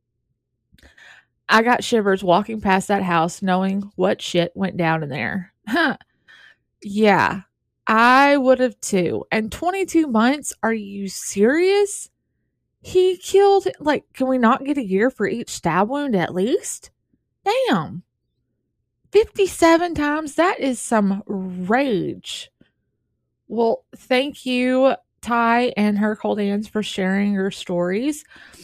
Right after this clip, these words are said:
As always, if you have a hometown haunt that you would like to share, send it to me.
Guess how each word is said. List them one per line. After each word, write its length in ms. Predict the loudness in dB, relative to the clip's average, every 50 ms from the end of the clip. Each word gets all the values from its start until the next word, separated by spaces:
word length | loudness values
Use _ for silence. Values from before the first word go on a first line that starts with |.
| -20 -20 -20 -20 _ _ _ _ -2
As 220 | 0 0 0 2
always, 480 | 2 2 2 2 2 2 2 0 0 -2 -4
if 160 | -6 -6 -4
you 140 | -4 -2 0
have 160 | 2 2 2
a 40 | 0
hometown 520 | 0 0 0 0 -2 -2 -2 -2 0 -2 -2
haunt 340 | -2 -2 -2 -2 -2 -4 _
that 140 | -10 -8 -8
you 140 | -6 -4
would 100 | -4 -4
like 220 | -6 -8 -12 -12 -12
to 80 | -12
share, 440 | -10 -4 -2 0 0 0 0 -2 -4 -6 _ _ _ _ _ _ _ _
send 200 | -10 -8 -6 -6 -2
it 80 | -2
to 80 | -2 -2
me. 160 | -2 -4 -6